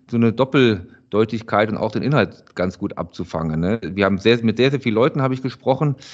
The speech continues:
die sich mit Boris Becker beschäftigt haben und ihn aus nächster Nähe, wirklich nächster, nächster Nähe gesehen haben, aber natürlich auch unser Boris, äh, wie wir alle,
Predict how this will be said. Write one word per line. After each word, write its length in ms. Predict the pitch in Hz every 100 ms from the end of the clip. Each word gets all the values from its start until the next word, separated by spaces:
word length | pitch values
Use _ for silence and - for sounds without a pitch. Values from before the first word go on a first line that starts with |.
| - _ _ 113
die 360 | 113 117 110 - -
sich 340 | 92 120 113
mit 240 | 113 107 -
Boris 340 | 113 120 123
Becker 560 | - 120 123 117 113 80
beschäftigt 600 | - 98 135 135 139 120
haben 360 | 120 120 123 90
und 280 | 101 95
ihn 240 | - 110 95
aus 200 | 87 - -
nächster 460 | 101 139 - 127
Nähe, 240 | 104 127 101
wirklich 180 | 95
nächster, 300 | 110 131 -
nächster 320 | 104 131 - 127
Nähe 240 | 131 131 131 - - _
gesehen 520 | 123 - 123 131 127
haben, 380 | 113 117 117 117 - -
aber 240 | 117 135
natürlich 380 | 127 135 127 -
auch 380 | 117 117 - -
unser 400 | 131 151 143 127
Boris, 580 | 120 131 143 139 - -
äh, 480 | - 117 113 107
wie 140 | 101 113
wir 260 | 175 139
alle, 300 | 98 92 82